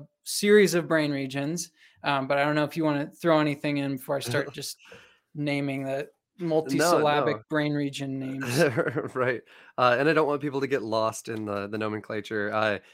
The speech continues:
Speaker 2: Andrew's, uh, video in his channel on, on this topic is, is one of the best videos I've seen from him. It's really good. Uh, and it really dives into a lot of the, the anatomy. And he, he was going off of a review paper from, uh,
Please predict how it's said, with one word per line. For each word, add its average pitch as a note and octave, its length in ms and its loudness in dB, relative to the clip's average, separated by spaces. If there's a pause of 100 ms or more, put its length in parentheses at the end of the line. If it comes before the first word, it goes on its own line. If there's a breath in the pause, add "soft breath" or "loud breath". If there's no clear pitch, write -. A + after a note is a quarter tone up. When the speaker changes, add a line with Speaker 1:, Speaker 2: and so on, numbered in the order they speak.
(240 soft breath)
Speaker 2:
Andrew's, D3 720 2
uh, G2+ 200 0
video G#2 480 -2
in G#2 160 -6
his G#2 180 -6
channel G2+ 380 -6
on, G2 540 -6
on G2+ 180 -4
this F#2 200 -8 (100)
topic G2+ 380 -4
is, G2 300 -14
is G#2 200 -8
one B2 140 0
of G2+ 100 -4
the G#2 80 -8
best G2 200 -6
videos G2 300 -8
I've F#2+ 140 -8
seen D#3+ 240 -12
from G#2 180 -12
him. B2 100 -18
It's A2 140 -10
really A#2+ 340 2
good. G2+ 240 0 (400 loud breath)
Uh, A2+ 220 2
and B2+ 140 2
it A#2+ 180 2
really D3 220 2
dives A#2 260 2
into A2 240 -2
a - 20 -2
lot G2+ 160 -2
of G2 80 -4
the, G2 280 -8
the G#2+ 100 -6
anatomy. G#2 540 -2
And G#2+ 120 -6
he, A#2 300 -4 (260 soft breath)
he C#3+ 80 -2
was C#3 120 2
going D#3+ 280 4
off A2+ 220 4
of A2 220 0
a G#2+ 120 -4
review G#2+ 300 -4
paper A2 460 -6
from, G2+ 320 -4
uh, G2 240 -4